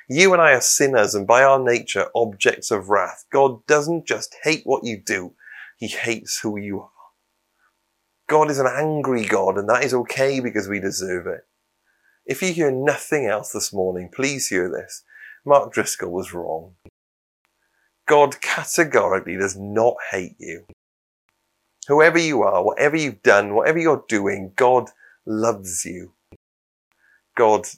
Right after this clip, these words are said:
does not hate you. Jesus didn't die because God is angry with you.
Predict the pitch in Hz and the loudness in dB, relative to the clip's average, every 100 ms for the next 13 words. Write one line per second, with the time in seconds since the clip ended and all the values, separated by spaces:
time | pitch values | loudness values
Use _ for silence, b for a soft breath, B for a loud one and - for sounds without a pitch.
0 | _ - 101 95 101 104 98 - - - | _ -6 -6 -6 -6 -2 -2 -4 -10 -10
1 | _ _ - 95 - - - - - _ | _ _ -12 -12 -10 -16 -18 -18 -20 _
2 | _ _ _ _ _ _ _ _ _ _ | _ _ _ _ _ _ _ _ _ _
3 | _ _ _ _ - 131 160 202 165 120 | _ _ _ _ -10 -4 -2 -2 -2 -2
4 | 104 - 98 98 92 95 - - 98 98 | -4 -4 0 0 -2 -8 -10 -2 -2 0
5 | 98 92 90 92 92 85 90 92 - | -2 -4 -8 -10 -10 -12 -14 -16 -18